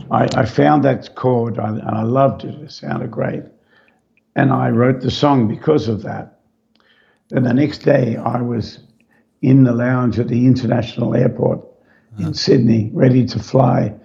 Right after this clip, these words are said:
Speaker 1: to Singapore. And I, I had my eyes closed, and I was playing that song. All of a sudden, I heard a little voice singing along with me, and I opened my eyes,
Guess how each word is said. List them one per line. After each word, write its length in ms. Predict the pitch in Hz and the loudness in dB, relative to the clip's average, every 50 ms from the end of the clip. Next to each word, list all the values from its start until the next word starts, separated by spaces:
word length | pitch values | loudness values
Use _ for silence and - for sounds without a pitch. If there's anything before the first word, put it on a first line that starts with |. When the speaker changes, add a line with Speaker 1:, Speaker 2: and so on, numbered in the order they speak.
| _ _ _ _ | _ _ _ _
Speaker 1:
to 100 | - - | -14 -10
Singapore. 800 | - - - 160 170 165 - - 104 127 - 120 120 139 139 - - _ _ _ _ _ _ _ _ _ _ _ _ _ _ _ | -2 2 4 4 6 4 4 0 -2 -4 -4 -4 -6 -6 -8 -14 -18 _ _ _ _ _ _ _ _ _ _ _ _ _ _ _
And 260 | 180 180 185 - 139 | -4 -2 0 0 0
I, 180 | 143 - 139 139 143 127 - - - - | 2 2 2 2 2 2 0 -4 -4 -4
I 220 | 135 127 127 123 110 | -2 0 0 2 2
had 160 | 131 135 117 | 2 2 2
my 140 | 120 120 123 - | 0 -2 -2 -4
eyes 320 | - 131 135 135 135 117 | -4 -2 0 0 0 -2
closed, 800 | - - - - 131 135 123 117 117 - 120 113 104 - - _ _ _ _ _ _ _ _ _ _ _ _ - | -2 -6 -4 -2 0 0 0 0 -2 -6 -8 -10 -14 -16 -20 _ _ _ _ _ _ _ _ _ _ _ _ -8
and 140 | 123 123 120 | -4 -2 -2
I 60 | 120 | -2
was 180 | 123 117 - - | -2 -4 -6 -10
playing 420 | - - 127 131 139 139 135 120 | -6 -2 0 0 2 2 0 0
that 220 | 120 123 120 107 | -2 -4 -6 -8
song. 480 | - - - 131 123 120 110 - - - _ _ _ _ _ _ _ _ _ _ _ _ _ _ _ - _ _ _ _ _ _ _ _ _ _ _ _ _ _ | -8 -4 -4 -4 -2 -4 -4 -6 -10 -12 _ _ _ _ _ _ _ _ _ _ _ _ _ _ _ -20 _ _ _ _ _ _ _ _ _ _ _ _ _ _
All 180 | - 139 156 - | -2 -2 0 0
of 80 | 180 - | 0 -2
a 80 | 175 | -4
sudden, 460 | - - 120 113 107 101 104 117 - | -2 0 0 0 0 0 -2 -6 -6
I 240 | - - 127 123 123 | -6 -4 -2 -2 0
heard 260 | 110 113 120 120 120 | 0 0 0 0 0
a 80 | 120 117 | 0 -2
little 340 | 117 123 139 131 127 120 113 | 0 0 2 2 2 0 0
voice 600 | 98 98 127 139 131 123 107 101 - - - - _ _ _ _ _ _ _ _ _ _ _ | 0 0 0 0 0 0 -2 -4 -8 -12 -20 -20 _ _ _ _ _ _ _ _ _ _ _
singing 600 | - - - - 131 131 143 143 143 143 139 127 | -20 -18 -6 0 2 4 4 4 4 4 2 2
along 440 | 117 113 120 131 139 131 117 110 113 | 4 4 4 4 4 2 0 -2 -6
with 180 | - - - | -8 -10 -12
me, 300 | 120 147 - 123 110 - - _ _ _ _ _ _ - | -10 -8 -8 -8 -8 -10 -14 _ _ _ _ _ _ -4
and 100 | 123 120 | -2 0
I 140 | 123 123 | 2 2
opened 200 | - 98 101 113 | 2 0 0 -2
my 220 | 110 107 110 113 117 | -4 -2 -2 -2 -2
eyes, 440 | 131 135 120 113 107 110 110 - | -2 -2 -2 -2 -4 -4 -6 -10